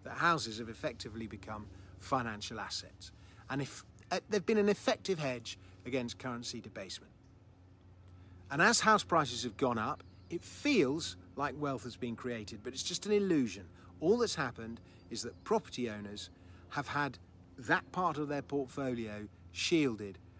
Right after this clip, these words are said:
from the debasement. And so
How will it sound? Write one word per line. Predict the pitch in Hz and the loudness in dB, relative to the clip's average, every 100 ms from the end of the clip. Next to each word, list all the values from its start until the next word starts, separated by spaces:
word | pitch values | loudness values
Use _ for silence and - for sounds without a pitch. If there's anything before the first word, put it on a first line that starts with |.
| - - | -20 -10
from | - 117 101 82 | -2 -2 -2 -10
the | - | -12
debasement. | 107 - 101 92 - - - - - - - - - - - - - - - - - - - - - - | -10 -8 -8 -10 -14 -18 -18 -20 -20 -20 -20 -20 -20 -20 -20 -20 -20 -20 -20 -20 -20 -20 -20 -20 -20 -8
And | 156 | 0
so | - 160 | 4 6